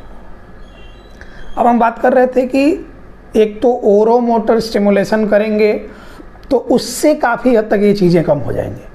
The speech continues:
Body awareness, जैसे कि हमारे proprioceptors, interoceptors को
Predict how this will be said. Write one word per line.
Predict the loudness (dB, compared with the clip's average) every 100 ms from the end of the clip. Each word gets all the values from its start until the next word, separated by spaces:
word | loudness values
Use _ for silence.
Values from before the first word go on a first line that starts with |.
| -20 -18 -18 -20 -20 -18 -4
Body | 0 2 2 0 0
awareness, | 2 2 2 2 2
जैसे | 2 2 4
कि | 4
हमारे | 2 2 2 2
proprioceptors, | 2 0 2 2 2 2 -2 2 0 0
interoceptors | 0 2 2 4 2 2 2 -2 -2 -2 -2 0
को | -2 -2